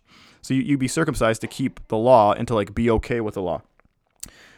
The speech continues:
Uh, "May I never boast except in the cross of our Lord Jesus Christ, through which the world has been crucified to me and I to the world.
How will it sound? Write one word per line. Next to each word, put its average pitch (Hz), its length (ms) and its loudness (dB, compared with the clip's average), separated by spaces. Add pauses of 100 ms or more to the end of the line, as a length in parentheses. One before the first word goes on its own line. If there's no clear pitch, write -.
(120)
Uh, - 180 -2
"May 143 180 2
I 139 100 4
never 147 280 4
boast 127 380 0
except - 340 -6
in 117 160 -4
the 107 60 -6
cross 123 540 -4
of 113 180 -10
our 101 120 -2
Lord 107 300 -4
Jesus 101 360 -8
Christ, - 540 -8
through 120 220 -6
which 127 360 -2
the 113 120 -4
world 123 540 -2
has 123 200 -6
been 113 200 -8
crucified 110 680 -8
to 135 200 -6
me 104 160 -2
and 101 100 -6
I 104 180 -6
to 110 140 -10
the 101 100 -4
world. 104 360 -2